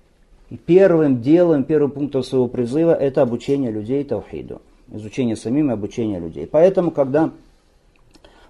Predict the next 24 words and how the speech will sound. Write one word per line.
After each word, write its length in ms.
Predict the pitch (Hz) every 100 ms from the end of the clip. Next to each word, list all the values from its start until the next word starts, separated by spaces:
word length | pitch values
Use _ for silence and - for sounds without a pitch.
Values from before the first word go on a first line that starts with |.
| -
этот 180 | 160 127
вопрос, 460 | 135 147 165 131
почему 400 | - 127 143 156
мы 140 | 147 131
изучаем 400 | 123 151 139 127
таухид, 480 | 127 123 170 175
автор 500 | - 156 156 - 175 156
затрагивает 760 | 139 135 147 151 147 147 147 _ -
практически 500 | 120 135 143 135 127
во 140 | 123
всех 200 | 120 151
своих 280 | - 127 117
книгах. 360 | 110 90 90
И 40 | 131
мы, 200 | 156 151
иншаллаху 440 | 135 139 139 135
тааля, 240 | 135 135 123
когда 240 | 117 123
будем 220 | 123 113
проходить 420 | 113 - 113 117
четыре 320 | - 120 131 127
правила, 640 | 135 143 123 117 120 160 _ _ _
Кавайдуль 500 | - 131 135 120 123
Арба, 440 | 127 120 117 147